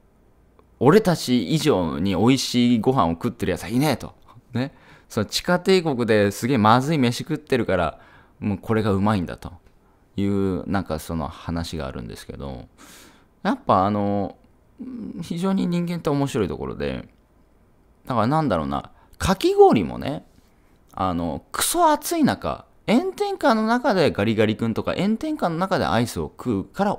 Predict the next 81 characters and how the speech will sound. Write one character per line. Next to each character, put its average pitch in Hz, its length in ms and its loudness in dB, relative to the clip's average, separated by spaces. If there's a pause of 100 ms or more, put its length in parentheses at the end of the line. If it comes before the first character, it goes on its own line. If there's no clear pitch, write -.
(100)
美 101 100 2
味 98 80 2
し - 220 -6
い - 20 -2
わ 85 120 -2
け 82 100 -6
じ 78 80 -10
ゃ 67 40 -8
な 60 100 -8
い 50 40 -10
で - 40 -18
す - 80 -16
か。 - 140 -10 (680)
じ - 120 -2
ゃ - 40 -4
あ、 190 140 2
氷 339 140 2
点 370 180 -2
下 123 140 4
で 73 60 -4
ア 90 160 -2
イ 123 60 2
ス 120 120 -8
ク 139 100 -2
リ 131 120 2
ー - 20 2
ム 92 80 0
食 104 160 -8
っ - 20 -4
て - 180 -8
ね、 73 160 -6
美 98 100 -2
味 143 80 2
し 156 160 -6
い - 20 -6
っ 160 40 -20
て - 100 -14
感 92 280 -6
じ 107 140 -2
れ 143 80 -2
な 147 120 -2
い 123 40 0
で 92 60 -2
す - 140 -16
よ。 - 100 -16 (1200)
久 131 120 -2
保 127 40 2
さ 139 120 0
ん、 110 40 -2
感 101 220 0
じ 110 100 2
れ 135 80 2
ま 147 140 2
す？ 87 180 -4
氷 101 200 2
点 98 180 0
下 73 140 -8
で - 200 -8 (140)
ア 95 140 -2
イ 101 40 0
ス - 140 -4
ク - 80 -2
リ - 60 12
ー - 200 6
ム 98 40 -6
食 - 160 -8
っ - 20 -4
て - 440 -10
<laughs> - 80 -20
美 104 100 0
味 90 80 -2
し - 240 -4
い - 20 -2
っ - 20 -2
て。 - 320 -10 (540)
こ 220 100 -2
れ 214 80 -8
結 427 280 6
構、 117 260 6
ま 113 220 2
あ、 - 100 -6